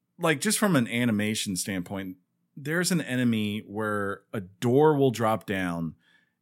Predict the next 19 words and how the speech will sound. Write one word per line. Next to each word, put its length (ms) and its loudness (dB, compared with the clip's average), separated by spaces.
and 140 0
it 140 -4
morphs 440 2
into 320 2
a 40 0
bull 640 -2
and 140 0
it 120 -4
looks 300 -2
great. 640 -10
Like, 260 -4
it's 140 -6
a 80 -2
door 520 4
head 440 6
with 160 0
a 40 0
bull's 440 0
body 520 -2